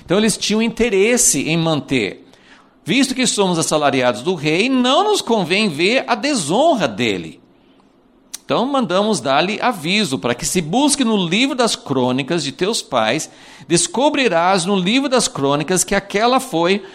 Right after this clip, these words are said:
uma cidade rebelde e danosa aos reis e províncias, e que nela houve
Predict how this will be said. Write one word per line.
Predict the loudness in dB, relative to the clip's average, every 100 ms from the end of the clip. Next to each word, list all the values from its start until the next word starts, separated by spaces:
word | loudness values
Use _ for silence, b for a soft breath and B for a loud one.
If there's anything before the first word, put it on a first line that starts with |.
| B -2
uma | 0 2
cidade | 2 0 0 0 0
rebelde | 0 -2 -4 -2 2 2 0
e | 0
danosa | 2 2 2 2 2 2
aos | 0 -2
reis | -4 0 0 0 -2
e | -4
províncias, | 0 -2 0 -2 -2 -2 -2 -4 B B B B
e | -2
que | 0 0
nela | 0 2 2 2
houve | 2 0 -2